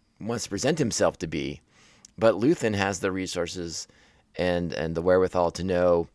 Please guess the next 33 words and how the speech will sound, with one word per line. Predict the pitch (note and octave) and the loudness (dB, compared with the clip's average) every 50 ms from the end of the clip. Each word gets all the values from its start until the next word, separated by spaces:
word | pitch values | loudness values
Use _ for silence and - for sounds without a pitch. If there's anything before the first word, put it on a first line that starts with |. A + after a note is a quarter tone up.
| _ _ _ _ _ _ _ _ _ _ _ _ _ _ - | _ _ _ _ _ _ _ _ _ _ _ _ _ _ -4
it's | A2 G#2+ - - | -4 -2 -2 0
not | G#2+ G#2+ G2+ - | 0 0 0 0
the | - | -4
truth, | - - - F2 F2 E2 - | -8 -8 -8 -6 -8 -8 -8
it's | - F2 - | -10 -8 -8
an | F#2+ E2 | -8 -8
exaggeration, | D2+ D2+ - E2+ D#2+ D#2+ D2+ D#2 D#2 D#2+ D#2+ - E2 D#2 D2 A#1 | -8 -4 -2 -2 -2 -2 -2 -2 -2 -2 -2 -4 -6 -8 -10 -8
and | G#1+ D2+ D#2+ | -10 -10 -8
that, | D#2 D2+ D2 - - _ _ _ _ - - _ _ _ _ - | -8 -10 -10 -12 -16 _ _ _ _ -20 -20 _ _ _ _ -14
uh, | - D#2 D#2+ E2 D2 - _ - - | -12 -8 -8 -8 -8 -8 _ -18 -16
you | - B2 A2 | -8 -4 -2
know, | G2 F2 | 0 0
it | F#2 D#2+ G#2 G2+ - | 0 0 -2 -4 -4
serves | - B2+ B2+ A2 - | -2 -2 -2 -2 -4
Cassian | - A2+ A2 A#2 A#2 A2 - G2 | -2 2 2 2 2 0 -2 -6
to | F#2 E2 | -8 -8
tell | - - F2+ E2+ | -6 -4 -4 -4
these | D#2 D#2 D#2 | -4 -6 -8
stories, | - - E2 D2+ C2+ C2+ C#2+ - - | -8 -6 -4 -4 -4 -6 -8 -10 -10
but | - F#2+ F2 | -12 -10 -6
Luthen's | F2+ G#2 G#2 - - G#2 F#2 | -4 -4 -4 -4 -6 -8 -6
not | F#2 F#2 E2+ E2+ | -6 -6 -8 -4
buying | E2 E2+ E2+ F2 F2 | -4 -4 -4 -4 -6
any | F2 F#2+ G2+ F2+ | -6 -6 -6 -6
of | C#2+ - | -8 -6
it. | A1 A1+ - _ _ - - _ _ _ | -8 -8 -10 _ _ -20 -20 _ _ _
He | _ - F#2 F#2+ | _ -14 -10 -8
sees | F#2+ - - A2 A2 G#2 G2 - | -8 -6 -6 -6 -6 -6 -8 -8
through | - - F#2 F#2+ G2+ F#2+ | -8 -8 -6 -6 -6 -4
that. | D#2 D2 A1 G1+ - _ | -6 -6 -8 -8 -10 _
He | - E2 F#2 F#2 | -14 -12 -10 -10
sees | - - - G#2+ G#2 G#2 G2+ G2 F#2 E2 - - _ _ _ _ _ _ _ _ _ _ _ _ _ _ _ _ _ _ - | -8 -8 -6 -6 -4 -4 -4 -4 -6 -8 -10 -14 _ _ _ _ _ _ _ _ _ _ _ _ _ _ _ _ _ _ -18
that | E2 D2+ G2 G2 F2+ F2 D#2 - | -8 -2 0 0 2 0 -2 -4